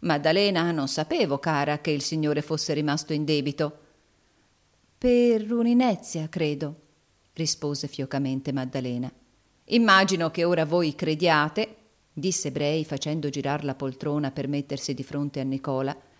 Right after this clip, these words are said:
«che senza quelle miserrime somme che voi portate qui, perché mia figlia ha voluto occupare un po' di tempo, noi corriamo il rischio di morir di fame?» «Non ho pensato affatto a una cosa simile»,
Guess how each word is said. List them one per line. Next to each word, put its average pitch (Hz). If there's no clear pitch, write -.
«che 262
senza 233
quelle 220
miserrime 196
somme 175
che 170
voi 170
portate 170
qui, 165
perché 175
mia 156
figlia 165
ha 156
voluto 165
occupare 160
un 160
po' 170
di 156
tempo, 185
noi 208
corriamo 196
il 190
rischio 202
di 180
morir 185
di 185
fame?» 208
«Non 170
ho 220
pensato 185
affatto 220
a 151
una 139
cosa 139
simile», 135